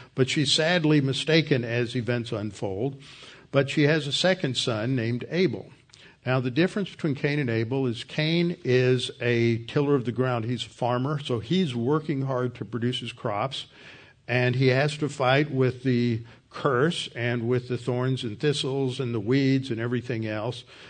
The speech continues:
And Abel is a keeper of the sheep. And, uh,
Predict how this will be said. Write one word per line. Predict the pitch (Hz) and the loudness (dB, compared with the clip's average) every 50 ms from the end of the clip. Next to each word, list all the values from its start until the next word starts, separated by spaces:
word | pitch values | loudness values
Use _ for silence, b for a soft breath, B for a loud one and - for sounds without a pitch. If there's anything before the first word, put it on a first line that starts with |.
| B B _ | B B _
And | 113 117 127 | -4 -4 -4
Abel | - - 135 160 180 156 165 175 170 156 | -2 0 2 2 2 2 2 0 0 0
is | 147 135 123 - | 0 -2 -2 -4
a | |
keeper | 135 - - - 127 117 117 127 127 123 - | -10 -12 -2 -2 -2 -2 -2 -6 -10 -10 -10
of | - 120 110 | -10 -12 -10
the | - 113 | -10 -10
sheep. | - - - - 202 175 127 - - - - - B B B B B B B B B B B | -8 -8 -2 2 2 2 2 0 -6 -16 -20 -20 B B B B B B B B B B B
And, | - 127 123 120 120 123 120 117 120 117 117 113 - | 0 0 2 2 2 0 -2 -4 -4 -8 -10 -10 -6
uh, | 120 113 113 104 104 | -4 -4 -4 -4 -6